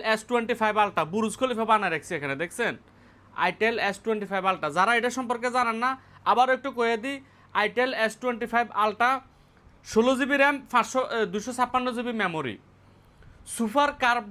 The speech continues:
ডিসপ্লে, বত্রিশ মেগাপিক্সেল আলট্রা সেলফি ক্যামেরা, ফাইভ থাউজেন্ড এমএএইচ ব্যাটারি। ভাই, এই একটা মোবাইল আনবক্সিং করে দেখাইতেছি। এই যে দেখেন, স-, ফুল অ্যাক্সেসরিজ আছে। মোবাইলটা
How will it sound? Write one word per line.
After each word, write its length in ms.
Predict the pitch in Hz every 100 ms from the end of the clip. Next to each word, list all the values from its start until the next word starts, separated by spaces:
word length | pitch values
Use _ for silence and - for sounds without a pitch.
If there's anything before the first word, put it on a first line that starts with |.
| 208
ডিসপ্লে, 360 | 214 - 123 90 - _ _ - - - _ _ _ _ _ _ 147 165
বত্রিশ 420 | 226 226 269 262 277
মেগাপিক্সেল 640 | 262 277 285 254 - 294 294 -
আলট্রা 240 | 247 240 240 -
সেলফি 240 | 220 196 202
ক্যামেরা, 280 | 156 117 92 - _ _ _ - - -
ফাইভ 160 | 190 202 208
থাউজেন্ড 240 | 254 247 247
এমএএইচ 200 | 226 214
ব্যাটারি। 340 | 202 151 131 95 - - - - - 143
ভাই, 180 | 214 226 - - 247
এই 100 | 277 269 -
একটা 140 | 220 269
মোবাইল 240 | 262 247 269 247
আনবক্সিং 380 | 220 226 254 254
করে 120 | 254 247
দেখাইতেছি। 480 | 208 214 196 156 - 226 - - - -
এই 60 | 165
যে 80 | 185
দেখেন, 240 | 165 143 113 - - _ - - - - _ _ - - - - -
স-, 140 | 208 -
ফুল 220 | - 269 285
অ্যাক্সেসরিজ 460 | 254 - 226 262 254 247
আছে। 180 | 285 277 277 - - - - - - - 202
মোবাইলটা 380 | 220 233 262